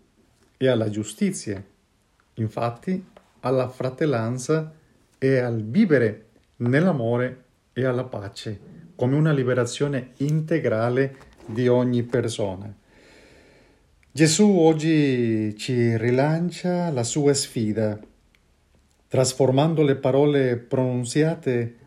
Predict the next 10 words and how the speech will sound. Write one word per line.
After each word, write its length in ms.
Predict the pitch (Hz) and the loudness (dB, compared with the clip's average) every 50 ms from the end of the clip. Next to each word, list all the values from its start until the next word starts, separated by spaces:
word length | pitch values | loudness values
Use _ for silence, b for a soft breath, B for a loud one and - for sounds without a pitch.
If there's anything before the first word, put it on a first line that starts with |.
| - | -18
di 220 | - 113 113 117 - | -12 -8 -8 -8 -4
quel 240 | - 131 139 139 131 | 0 0 0 0 0
giorno 460 | 117 131 139 147 156 156 135 123 113 | 0 0 0 0 0 -2 -2 -2 -2
nel 200 | 110 110 110 110 | -2 -2 -4 -4
pretorio 460 | - - 123 120 - 143 143 139 127 | -4 -4 -6 -4 -2 0 0 0 0
romano 800 | 120 120 143 156 131 127 131 135 139 143 151 156 160 156 B B B B B B B B B - | 0 0 0 0 0 0 -2 -2 -2 -2 -2 -2 -2 -4 B B B B B B B B B -6
in 180 | 117 117 123 | -4 -2 0
un 160 | 139 147 151 | 0 0 0
grande 680 | 143 131 131 131 139 147 156 160 160 170 175 170 170 - _ _ _ _ _ _ _ _ _ - | 0 0 0 0 0 -2 -2 -2 -2 -4 -6 -6 -8 -14 _ _ _ _ _ _ _ _ _ -4
appello. 680 | 127 127 127 - 127 101 95 101 101 95 95 92 98 | -4 -4 -4 -2 -6 -6 -4 -6 -8 -8 -8 -12 -14